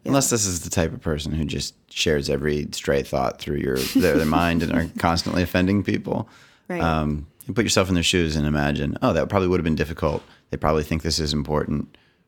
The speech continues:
Speaker 2: Thank them for bringing up the tough conversation."
Speaker 1: Um, I'm just rereading the sentence that made me think the fiance was a female.
Speaker 2: Okay, what's that?
Speaker 1: "I want to hear her out because my fiance is going through some stuff and I think my behavior has had an impact on her."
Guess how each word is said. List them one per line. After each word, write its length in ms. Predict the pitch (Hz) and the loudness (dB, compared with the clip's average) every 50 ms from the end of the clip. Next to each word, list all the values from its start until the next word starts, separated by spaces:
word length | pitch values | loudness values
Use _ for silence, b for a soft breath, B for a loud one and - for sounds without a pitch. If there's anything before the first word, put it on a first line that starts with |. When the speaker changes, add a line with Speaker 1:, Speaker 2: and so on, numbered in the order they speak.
| b _ _ _ | b _ _ _
Speaker 2:
Thank 240 | - 80 78 - - | -2 0 0 0 0
them 240 | 80 73 73 71 71 | 0 2 0 0 -2
for 240 | - 76 73 67 - - _ _ | -2 -2 -4 -4 -4 -8 _ _
bringing 520 | - - - - - 82 78 76 73 76 76 | -12 -10 -8 -4 -2 0 0 2 2 2 0
up 160 | 69 65 - | 0 -2 -4
the 400 | - - 67 64 65 65 60 50 - - - - - - - - _ _ | -4 -4 -2 -2 -2 -2 -4 -6 -8 -14 -16 -18 -18 -18 -20 -20 _ _
tough 320 | - - 71 73 - - | -4 -2 -2 -2 -4 -6
conversation." 720 | - - 76 71 69 69 - 73 76 71 - 71 - 76 76 _ _ _ _ _ _ _ _ _ _ _ _ _ _ _ _ _ _ _ _ _ _ _ _ _ - 196 | -6 -4 -2 -2 -2 -2 -2 -2 -2 -2 -4 -6 -6 -8 -10 _ _ _ _ _ _ _ _ _ _ _ _ _ _ _ _ _ _ _ _ _ _ _ _ _ -4 0
Speaker 1:
Um, 580 | 190 180 175 165 165 - - - - - 180 - b b b b b b _ - - - | 0 2 0 0 -2 -6 -8 -8 -10 -10 -12 -16 b b b b b b _ -10 -2 2
I'm 120 | 226 226 | 2 4
just 200 | 208 254 247 - | 4 4 2 2
rereading 320 | 240 233 233 226 226 226 214 | 2 2 4 4 2 2 2
the 80 | 202 | 2
sentence 340 | 202 - 214 208 170 185 - | 2 2 2 2 0 0 -2
that 100 | - - | -2 -2
made 140 | 180 180 180 | 0 0 0
me 80 | 180 175 | 0 0
think 180 | - 180 170 | 0 -2 -2
the 60 | - | -4
fiance 480 | 160 - - 175 160 160 165 165 170 160 | -4 -4 -2 -2 0 0 0 0 -2 -2
was 160 | 151 151 - | -2 -4 -6
a 60 | 139 | -8
female. 480 | - - 156 127 123 - 50 - - 196 - - | -8 -6 -6 -6 -6 -8 -8 -10 -10 -8 -6 -6
Speaker 2:
Okay, 220 | 80 76 - 71 | -4 -4 -4 -4
what's 200 | 69 - - - | -4 -4 -6 -8
that? 160 | - - - - - | -10 -10 -12 -4 0
Speaker 1:
"I 80 | 190 196 | 2 2
want 220 | 190 190 208 220 - | 4 4 4 2 2
to 80 | 233 | 0
hear 220 | 208 - 214 208 202 | 0 0 0 0 2
her 180 | 208 196 - | 2 0 2
out 300 | 175 175 156 147 - - | 2 2 2 0 0 -2
because 200 | 170 165 185 165 | -4 -4 -4 -4
my 120 | 175 160 165 | -2 -4 -4
fiance 480 | - - 175 165 160 165 165 - 180 | -4 -4 -4 -2 -2 -2 -2 0 0
is 120 | 175 165 - | 0 -2 -2
going 240 | 170 165 165 170 165 | -2 -2 -2 -2 -4
through 140 | - 165 165 | -4 -6 -6
some 140 | - 165 | -6 -6
stuff 280 | 156 - - 151 156 - | -6 -6 -6 -6 -6 -6
and 80 | 156 156 | -6 -8
I 60 | 156 | -6
think 180 | - 170 - | -6 -6 -6
my 120 | - 160 156 | -6 -6 -6
behavior 420 | 151 156 160 170 165 156 143 156 | -8 -6 -6 -6 -4 -4 -4 -6
has 120 | 156 151 - | -6 -6 -6
had 120 | 160 143 143 | -6 -6 -6
an 80 | 139 | -6
impact 380 | - 151 156 156 - - - - | -6 -8 -8 -8 -8 -10 -8 -8
on 100 | - - | -8 -8
her." 560 | - - - - 180 165 - - - - - | -10 -12 -10 -8 -6 -6 -6 -6 -8 -12 -14